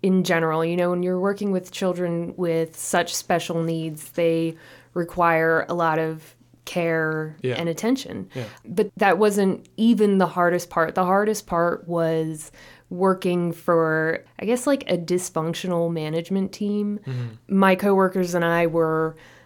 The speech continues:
Speaker 1: overworked, underpaid, underappreciated, and taken advantage of. I can remember a time when I went two weeks without a lunch break.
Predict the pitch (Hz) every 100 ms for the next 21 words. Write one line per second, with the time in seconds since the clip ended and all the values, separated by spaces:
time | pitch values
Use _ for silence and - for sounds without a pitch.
0 | _ _ _ _ 208 208 185 165 170 160
1 | 156 - - - - - _ _ 202 190
2 | 180 170 185 185 175 170 165 165 - -
3 | - _ _ 190 185 175 170 180 175 165
4 | 180 170 165 165 160 - 175 165 160 160
5 | 156 170 170 165 160 170 170 165 156 165
6 | 156 156 - _ _ 196 190 190 190 180
7 | 180 170 170 165 180 165 170 165 165 -
8 | 165 160 160 165 170 - _ _ - 190
9 | 180 170 - - 180 170 165 - 180 165
10 | 156 156 160 160 - - - -